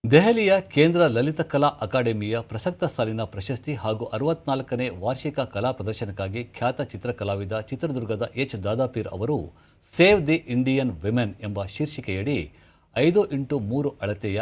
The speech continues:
ಕಲಾಕೃತಿ ರಚಿಸಿ ಗಮನ ಸೆಳೆದಿದ್ದಾರೆ. ಚಿತ್ರದುರ್ಗ ತಾಲೂಕಿನ ತುರುವನೂರು ಸರ್ಕಾರಿ ಪದವಿ ಪೂರ್ವ ಕಾಲೇಜಿನಲ್ಲಿ ಚಿತ್ರಕಲಾ ಅಧ್ಯಾಪಕರಾಗಿ ಕಾರ್ಯನಿರ್ವಹಿಸುತ್ತಿರುವ ದಾದಾಪೀರ್ ಅವರು ಸಮಾಜದಲ್ಲಿ ಕಾಡುತ್ತಿರುವ ಲೈಂಗಿಕ ಶೋಷಣೆ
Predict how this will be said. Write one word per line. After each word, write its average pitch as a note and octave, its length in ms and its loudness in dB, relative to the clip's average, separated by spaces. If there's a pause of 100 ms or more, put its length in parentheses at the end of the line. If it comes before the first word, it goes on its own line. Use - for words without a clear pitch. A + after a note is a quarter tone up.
(160)
ಕಲಾಕೃತಿ A#2+ 420 -4
ರಚಿಸಿ G#2 380 -6
ಗಮನ C3 320 -2
ಸೆಳೆದಿದ್ದಾರೆ. E2 920 -8 (400)
ಚಿತ್ರದುರ್ಗ F#3+ 420 2
ತಾಲೂಕಿನ C3+ 540 2 (100)
ತುರುವನೂರು D#3+ 680 0
ಸರ್ಕಾರಿ C3 460 -2
ಪದವಿ A#2+ 360 -4
ಪೂರ್ವ D#3 280 -6
ಕಾಲೇಜಿನಲ್ಲಿ G#2+ 720 -4 (280)
ಚಿತ್ರಕಲಾ D#3 440 2
ಅಧ್ಯಾಪಕರಾಗಿ A2 920 -2
ಕಾರ್ಯನಿರ್ವಹಿಸುತ್ತಿರುವ G2+ 960 -4
ದಾದಾಪೀರ್ G#2+ 560 -4
ಅವರು G#2 260 -4 (520)
ಸಮಾಜದಲ್ಲಿ D#3+ 760 4
ಕಾಡುತ್ತಿರುವ A#2 640 -2
ಲೈಂಗಿಕ C3 480 -4
ಶೋಷಣೆ G#2+ 520 -4